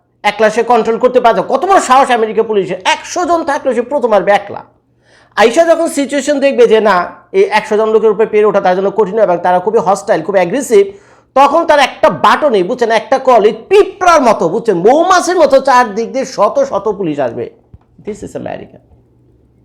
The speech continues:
পু-, আবার পুলিশের গাড়ি থেকে আসামিকে পুলিশের গাড়ি থেকে ছিনে নিবেন, এটা তো ভাই সিনেমাতে আপনারা দেখছেন, বাস্তবে তো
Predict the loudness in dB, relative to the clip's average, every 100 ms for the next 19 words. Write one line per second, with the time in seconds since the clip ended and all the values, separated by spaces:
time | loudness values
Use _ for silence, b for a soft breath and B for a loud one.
0 | _ -16 -10 -2 0 0 -2 -6 -4 -2
1 | -2 -2 -4 -2 -2 -8 B B B -6
2 | -4 -2 0 0 0 -2 -4 0 2 2
3 | 2 0 -2 -2 0 2 2 2 0 -2
4 | -4 -2 0 0 -2 -2 0 0 2 0
5 | 2 0 0 -4 -6 2 2 2 -4 -2
6 | -2 -2